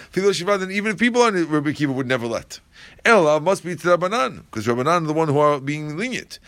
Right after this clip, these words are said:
Vitama, and the reason why they're allowing the Shavat is 'cause you stayed there,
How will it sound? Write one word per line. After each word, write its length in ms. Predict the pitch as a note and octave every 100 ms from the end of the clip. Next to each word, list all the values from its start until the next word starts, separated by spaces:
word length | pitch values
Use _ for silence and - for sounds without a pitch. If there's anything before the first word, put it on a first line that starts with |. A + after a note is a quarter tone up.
| - -
Vitama, 500 | C3 C3+ D#3 A3 E3
and 80 | D3+
the 80 | D3
reason 400 | A#3 A3+ D3+ C3+
why 180 | D3 C#3
they're 160 | D3
allowing 480 | C#3+ E3 G#3+ G#3+ G3
the 80 | D#3
Shavat 400 | - C#3+ A3 E3+
is 80 | A#2+
'cause 180 | C3
you 100 | A2
stayed 360 | A2 - A3+ G3
there, 200 | G#2 -